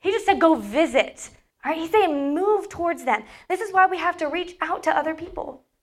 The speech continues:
If we all look alike and we're all the same, then you're not kicking the poor guy out. He doesn't even know where to find you. We can say that we're the church everywhere we go. But does the poor guy even know where to find you?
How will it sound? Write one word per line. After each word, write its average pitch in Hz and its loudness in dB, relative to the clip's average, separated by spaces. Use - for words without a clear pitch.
If 320 -4
we 359 -2
all 392 10
look 320 -2
alike 240 -2
and 277 -2
we're 269 4
all 359 8
the 403 -4
same, 233 -6
then 359 2
you're 466 6
not - 0
kicking 415 0
the 302 0
poor 320 6
guy 247 8
out. - 4
He 370 -8
doesn't 349 -6
even 330 -4
know 311 -4
where 285 -2
to 269 -6
find 269 -6
you. 220 -12
We 320 0
can 440 4
say 269 4
that 269 0
we're 320 2
the 311 -4
church 285 -6
everywhere 320 2
we 262 -4
go. - -8
But 294 -8
does 302 -6
the 294 -8
poor 381 -2
guy 359 0
even 285 -6
know 254 0
where 226 -2
to 226 -14
find 214 -14
you? - -20